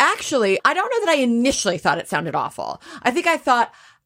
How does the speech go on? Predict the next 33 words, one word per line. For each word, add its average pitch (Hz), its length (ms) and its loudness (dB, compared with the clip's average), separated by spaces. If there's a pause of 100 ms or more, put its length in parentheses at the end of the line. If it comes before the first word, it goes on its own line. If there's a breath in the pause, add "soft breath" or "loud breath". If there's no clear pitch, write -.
"I'm 370 280 2
having 247 320 -2
British 185 340 -2
adventures. 285 840 0
I'll 403 180 4
go 277 80 -6
to 208 100 -4
the 185 80 -4
countryside, 311 720 -2
rolling 381 340 -2
hills." 214 440 0
And 220 100 0
we 233 80 -2
went 220 160 0
out 220 140 2
there 214 80 -2
and 185 40 -2
I 185 40 0
was 165 60 -4
like, 160 100 -4
"This 151 160 -6
is 156 80 -10
disgusting. - 760 -6 (280 loud breath)
Like, 220 160 2 (180)
this 202 140 -8
guy's 233 220 0
got 208 180 2
money. 180 300 2
Hire 196 300 0
a 151 60 -6
fucking 170 320 -4
cleaner, 190 320 -2
motherfucker." 147 600 -4